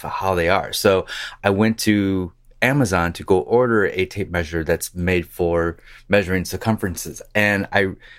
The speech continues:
uh, this tape measure that I purchased is from a company called Perfect Tape Measure. And I just remembered that I used to do freelance work for this company years ago,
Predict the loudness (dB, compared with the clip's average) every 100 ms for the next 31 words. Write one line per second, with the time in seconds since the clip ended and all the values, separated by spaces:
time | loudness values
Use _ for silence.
0 | -20 -20 -20 -6 -2 -2 -4 -10 -16 -4
1 | -2 -2 0 2 2 2 2 2 0 0
2 | -2 0 0 0 -6 -14 -20 _ -12 0
3 | 0 2 0 2 0 -2 -18 -20 -6 -4
4 | -2 0 0 0 0 0 -2 -10 -20 _
5 | -20 -20 -4 0 2 0 0 0 0 -6
6 | -6 -14 -20 -20 -20 -20 -20 -20 -20 _
7 | 0 2 2 -2 -12 -2 2 2 2 2
8 | 4 4 4 2 2 -2 -10 _ _ 0
9 | 2 2 0 -10 _ -6 0 2 2 0
10 | 0 0 0 2 4 2 0 0 0 0
11 | -10 0 2 4 2 0 0 0 2 2
12 | 2 -2 -6 -18 -14 -6 0 0 0 0
13 | 2 4 4 2